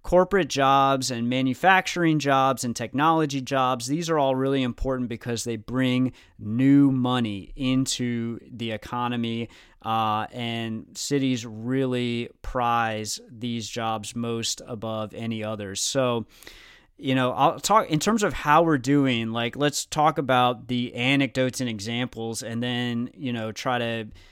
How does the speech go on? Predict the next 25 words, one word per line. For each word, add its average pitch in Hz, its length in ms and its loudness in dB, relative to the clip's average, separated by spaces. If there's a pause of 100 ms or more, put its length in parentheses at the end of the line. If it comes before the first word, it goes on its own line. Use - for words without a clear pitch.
(240)
get 127 160 2
some 117 240 -2
data 120 580 -2
that 110 260 -8 (180)
will 113 420 -4
make 117 320 -4
it 117 240 -6
a 127 100 -10
little 120 280 -4
bit 113 160 -6
more 117 240 -4
comprehensive. 110 1000 -6
But 123 160 0
just - 340 -2
anecdotally, 151 960 2
Louisville 131 640 2
has 120 400 -6
been 123 220 -2
a 113 100 -6
real 131 300 0
victim, 117 500 -4
in 110 140 -2
my 117 240 -2
view, 110 400 -8
of 110 340 -6